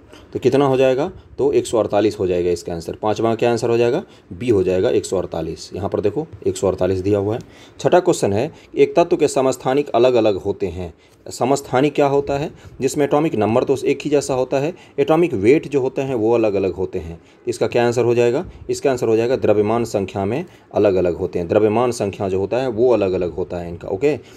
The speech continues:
और एटॉमिक नंबर जो परमाणु संख्या होते हैं वो एक ही होते हैं। आइसोबारिक कहलाता है जब परमाणु संख्या अलग हो जाता है तो।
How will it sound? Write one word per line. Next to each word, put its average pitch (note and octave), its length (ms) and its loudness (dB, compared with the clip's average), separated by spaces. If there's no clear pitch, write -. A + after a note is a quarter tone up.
और A2 160 4
एटॉमिक A#2+ 320 0
नंबर A2+ 360 2
जो C3 140 2
परमाणु B2 380 0
संख्या A#2+ 300 -4
होते B2 180 -6
हैं B2 80 0
वो A2+ 60 2
एक A2+ 220 0
ही G#2+ 120 -6
होते F2+ 240 -8
हैं। E2 200 -12
आइसोबारिक B2 600 4
कहलाता A2 380 -2
है A2+ 100 -2
जब G#2+ 140 -2
परमाणु G2+ 340 -2
संख्या G2 340 -4
अलग F2 200 0
हो F2 100 -4
जाता E2 280 -8
है E2+ 120 -10
तो। F2+ 180 -10